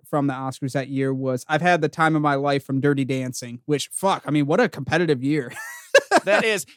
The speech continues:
Speaker 2: Do you, um, do you have what else was nominated? I'm just curious. Like, uh, that deserved
Speaker 1: Yeah.
Speaker 2: to, I mean, the Dirty Dancing song w-, is the winner. <laughs> I mean, like, there's no other
Speaker 1: No,
Speaker 2: way.
Speaker 1: it
Speaker 2: I can't imagine what
Speaker 1: Yeah.
Speaker 2: else would have beaten that. I'm very
Speaker 1: Yeah,
Speaker 2: curious
Speaker 1: so
Speaker 2: now, though.
Speaker 1: also nominated was, uh, Cry Freedom from,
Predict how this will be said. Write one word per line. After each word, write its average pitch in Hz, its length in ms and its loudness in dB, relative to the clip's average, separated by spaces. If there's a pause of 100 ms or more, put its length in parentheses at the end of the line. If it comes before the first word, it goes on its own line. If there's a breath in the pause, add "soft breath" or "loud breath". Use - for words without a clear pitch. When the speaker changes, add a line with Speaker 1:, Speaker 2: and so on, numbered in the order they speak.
(120)
Speaker 2:
Do 226 120 -2
you, 277 220 2
um, 233 180 2
do 185 80 -6
you 247 80 -2
have 277 240 0
what 233 160 0
else 220 220 2
was 170 140 -6
nominated? 185 480 -2
I'm 170 160 -2
just 151 140 -8
curious. 117 520 -8
Like, 156 200 -4
uh, 196 100 0
that 208 200 6
deserved 180 380 4
Speaker 1:
Yeah. 135 80 -2
Speaker 2:
to, - 60 -6
I 165 80 0
mean, 175 200 -4
the 175 80 -4
Dirty 185 260 -2
Dancing 180 340 -4
song 156 360 -2
w-, 135 280 -14
is 127 200 -12
the 139 80 -10
winner. 131 260 -6
<laughs> - 20 -2
I - 180 4
mean, - 300 -2
like, 254 160 2
there's 247 240 -2
no 208 160 2
other 175 120 2
Speaker 1:
No, 190 220 4
Speaker 2:
way. 143 80 -2
Speaker 1:
it 135 140 -12
Speaker 2:
I 175 80 -4
can't 208 180 -2
imagine 185 340 -2
what 156 120 -2
Speaker 1:
Yeah. 151 80 4
Speaker 2:
else 147 180 -2
would 135 180 -6
have 107 280 -10
beaten 131 340 -12
that. 101 460 -10
I'm 117 180 -10
very 160 220 2
Speaker 1:
Yeah, 214 160 6
Speaker 2:
curious 131 120 -2
Speaker 1:
so 175 240 6
Speaker 2:
now, 165 80 2
though. 110 240 -6 (260)
Speaker 1:
also 208 480 4
nominated 180 640 2
was, 151 300 0
uh, 143 200 2
Cry 185 340 2
Freedom 170 460 0
from, 151 540 -2